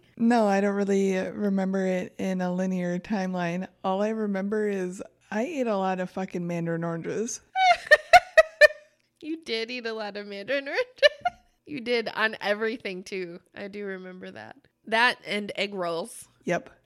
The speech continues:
Speaker 2: Moose was gonna come out an egg roll. We had money on that.
Speaker 1: What about you?
Speaker 2: Uh, my thing was, I was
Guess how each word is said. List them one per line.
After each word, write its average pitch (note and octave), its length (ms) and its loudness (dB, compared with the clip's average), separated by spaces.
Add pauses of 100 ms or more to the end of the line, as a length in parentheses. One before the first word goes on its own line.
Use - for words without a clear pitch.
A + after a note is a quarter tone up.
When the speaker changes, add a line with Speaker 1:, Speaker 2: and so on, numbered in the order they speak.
Speaker 2:
Moose A3+ 300 -2
was G#3 160 0
gonna G3+ 220 -2
come G3+ 220 -2
out F#3 140 0
an F3+ 120 -4
egg F#3 180 -2
roll. F3 240 0
We F#3+ 160 -2
had F#3+ 180 -2
money F3+ 300 -2
on E3+ 220 -4
that. E3 340 -8 (120)
Speaker 1:
What A3+ 180 2
about G#3 200 2
you? A3 220 2 (140)
Speaker 2:
Uh, A#3 340 2
my A3+ 220 -2
thing D4+ 260 -6
was, A#3+ 640 -6 (320)
I A#3 760 -4 (180)
was G#3 800 -2